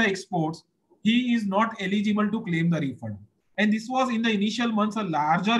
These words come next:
issue. And therefore, later on, the government gave a clarification to say that a relevant period in a year means the period for which the claim has been filed, which means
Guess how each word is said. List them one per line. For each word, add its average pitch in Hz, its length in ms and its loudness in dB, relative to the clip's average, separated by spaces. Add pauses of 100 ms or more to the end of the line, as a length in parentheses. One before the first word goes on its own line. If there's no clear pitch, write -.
(120)
issue. 165 320 -2 (560)
And 226 220 2
therefore, 226 520 0 (140)
later 196 320 2
on, 254 100 0
the 247 80 0
government 214 500 0
gave 190 160 0
a 170 120 -2
clarification 208 800 -2
to 247 100 -2
say 151 460 -4 (420)
that 208 180 0
a 233 80 2
relevant 262 580 0
period 220 360 2
in 175 160 2
a 170 140 2
year 170 380 2 (300)
means 226 240 2
the 233 120 -2
period 240 540 2
for 254 180 4
which 220 220 -2
the 233 140 0
claim 208 320 0
has 196 140 0
been 196 160 -4
filed, 123 300 -4 (760)
which 285 160 -2
means 262 480 -2